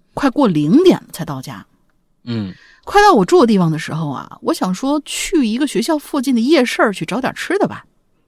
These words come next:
Speaker 1: 那武汉嘛，大学很多，夜市也很多，各种吃的，收摊儿也都晚。
Speaker 2: 嗯。
Speaker 1: 那天我记得啊，我买好吃的，到住的地方时候差不多都已经凌晨两点多了。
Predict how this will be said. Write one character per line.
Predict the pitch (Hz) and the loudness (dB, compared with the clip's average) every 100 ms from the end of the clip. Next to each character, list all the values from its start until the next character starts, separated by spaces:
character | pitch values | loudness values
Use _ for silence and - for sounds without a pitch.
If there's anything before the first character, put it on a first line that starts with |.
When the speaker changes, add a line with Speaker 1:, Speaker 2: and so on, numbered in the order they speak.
| _ - | _ -10
Speaker 1:
那 | 165 | -8
武 | 131 | -6
汉 | 165 202 | -6 -2
嘛， | 160 151 | -2 -4
大 | 196 190 | -6 -6
学 | 165 147 | -6 -8
很 | 170 - | -8 -8
多， | 170 202 - - - - | -2 -2 -2 -8 -20 -6
夜 | 269 277 | 0 2
市 | 208 - - | 0 -2 -2
也 | 160 - | -2 -2
很 | 269 240 - | -2 -4 -8
多， | - - | -16 -10
各 | 269 240 | -6 -6
种 | 170 - | -8 -10
吃 | - 185 | -6 -6
的， | - | -6
收 | - | -8
摊 | 214 214 | -6 -4
儿 | |
也 | 196 | -4
都 | 175 | -6
晚。 | 196 - - _ _ _ _ - | -10 -12 -20 _ _ _ _ -2
Speaker 2:
嗯。 | 139 120 87 _ _ _ _ _ _ - | 0 0 -4 _ _ _ _ _ _ -2
Speaker 1:
那 | 240 | 0
天 | 254 226 | 2 0
我 | - | -2
记 | 196 | -2
得 | 156 | -2
啊， | 123 - _ - - - | -6 -10 _ -20 -20 -18
我 | - | -4
买 | 175 | 0
好 | 196 113 | 0 -2
吃 | - 233 240 | -4 -2 -2
的， | - _ - | -4 _ -4
到 | 208 | -2
住 | 196 269 | 0 0
的 | 208 | 0
地 | 233 | 0
方 | 208 175 | -2 -2
时 | 170 | -4
候 | 143 | -6
差 | 214 185 | -4 -4
不 | 170 | -2
多 | 185 190 | -2 -2
都 | 208 180 | -4 -4
已 | |
经 | 165 165 | -2 -2
凌 | 170 196 | -2 -2
晨 | 214 196 | -2 -4
两 | 143 175 | -4 -4
点 | 202 156 | -2 -4
多 | 143 | -8
了。 | 131 | -14